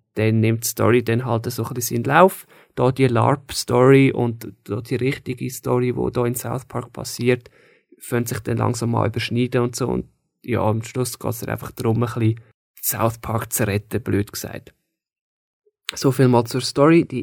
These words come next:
ist eigentlich ein bisschen sekundär. Weil das absolut Wichtigste mit dem Game ist natürlich klar der Humor. Ich muss sagen, das Game ist einfach für Fans. Ihr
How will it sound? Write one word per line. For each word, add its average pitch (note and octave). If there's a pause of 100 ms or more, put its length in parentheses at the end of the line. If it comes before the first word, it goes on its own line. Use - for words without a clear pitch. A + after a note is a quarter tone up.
(120)
ist D3+
eigentlich A#2+
ein A2+
bisschen A#2
sekundär. A2 (1080)
Weil D3+
das -
absolut C#3
Wichtigste C3 (260)
mit -
dem A2+
Game A2
ist B2
natürlich A#2+
klar A#2
der B2+
Humor. C3 (140)
Ich -
muss B2+
sagen, A#2
das A#2
Game A#2
ist -
einfach -
für -
Fans. B2 (420)
Ihr A#2+